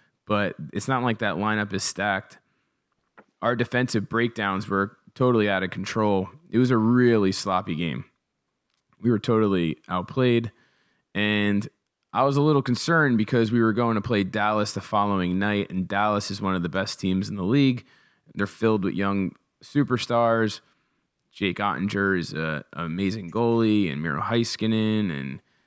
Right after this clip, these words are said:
uh, Robertson. And I thought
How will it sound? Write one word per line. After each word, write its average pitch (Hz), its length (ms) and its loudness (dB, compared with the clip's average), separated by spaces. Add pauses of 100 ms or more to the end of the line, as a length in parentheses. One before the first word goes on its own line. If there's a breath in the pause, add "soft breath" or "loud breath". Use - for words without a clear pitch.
(440)
uh, 69 280 -6
Robertson. 107 1120 -2 (300)
And 90 500 -4 (800)
I 107 100 -2
thought 98 440 -2